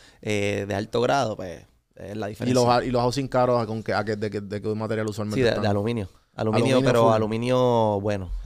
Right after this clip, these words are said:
Speaker 2: ¿Y cómo tú
Speaker 1: Eh,
Speaker 2: cambias los settings? ¿Tienen como que la manera fácil? Porque
Speaker 1: Todo.
Speaker 2: los botones, exacto.
Speaker 1: Todos los botones.
Speaker 2: Y por eso es que está bien, es bien cara,
Speaker 1: Por eso
Speaker 2: porque
Speaker 1: es
Speaker 2: lo
Speaker 1: que es bien cara.
Speaker 2: Ah, sí, sí.
Speaker 1: Súper
Speaker 2: Sí, que,
Speaker 1: caro.
Speaker 2: que tú puedes cambiar el setting mientras estás underwater.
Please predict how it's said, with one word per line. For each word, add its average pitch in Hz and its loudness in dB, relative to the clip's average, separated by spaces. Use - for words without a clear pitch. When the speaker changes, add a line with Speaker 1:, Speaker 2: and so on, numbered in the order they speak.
Speaker 2:
¿Y 127 4
cómo 139 4
tú 160 4
Speaker 1:
Eh, - 0
Speaker 2:
cambias 156 2
los 147 4
settings? 110 0
¿Tienen 113 -6
como 147 -4
que 143 0
la 131 -2
manera 131 0
fácil? 131 2
Porque 113 4
Speaker 1:
Todo. 113 2
Speaker 2:
los 107 0
botones, 110 -2
exacto. 92 -10
Speaker 1:
Todos 107 0
los 110 -6
botones. 107 -12
Speaker 2:
Y 120 0
por 117 2
eso 110 -2
es - -2
que - -4
está 127 0
bien, 120 0
es 107 -4
bien 110 -4
cara, 131 4
Speaker 1:
Por 113 2
eso 104 -2
Speaker 2:
porque 95 -4
Speaker 1:
es 107 -2
Speaker 2:
lo 107 0
Speaker 1:
que 104 -2
es 110 -10
bien 110 -6
cara. - -10
Speaker 2:
Ah, - -14
sí, - -10
sí. - -14
Speaker 1:
Súper 135 -2
Speaker 2:
Sí, 147 4
que, 139 4
Speaker 1:
caro. 110 0
Speaker 2:
que 110 -2
tú 101 -4
puedes 113 -2
cambiar 120 -2
el 120 -4
setting 120 -2
mientras 107 -4
estás - -2
underwater. 110 0